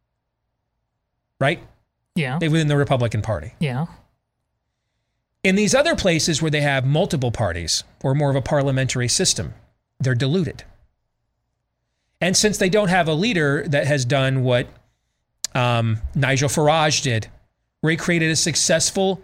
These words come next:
Speaker 1: wedge party that through popular vote removed England from the European Union. They don't have that. They have, they, they have splinter parties. There's a difference between a splinter party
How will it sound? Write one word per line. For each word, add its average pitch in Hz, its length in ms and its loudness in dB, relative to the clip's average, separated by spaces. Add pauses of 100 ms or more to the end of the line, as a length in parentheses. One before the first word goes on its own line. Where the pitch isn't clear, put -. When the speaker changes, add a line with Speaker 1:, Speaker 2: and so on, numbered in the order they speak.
(140)
Speaker 1:
wedge 160 400 2
party 107 460 0 (840)
that 139 220 -2
through 160 140 0
popular 156 540 -2
vote 143 440 0 (1400)
removed 156 380 2
England 127 420 0 (140)
from 135 220 -2
the 131 240 0
European 131 420 2
Union. 151 340 -2 (760)
They 147 80 0
don't 156 140 0
have 160 260 0
that. 82 240 -6
They 156 100 2
have, 143 180 0 (340)
they, 165 120 0
they 170 200 0
have 151 340 -2
splinter - 500 2
parties. 131 440 2
There's 151 120 0
a 147 40 -4
difference 208 260 -2
between 240 160 0
a 175 40 2
splinter 185 500 0
party 120 420 0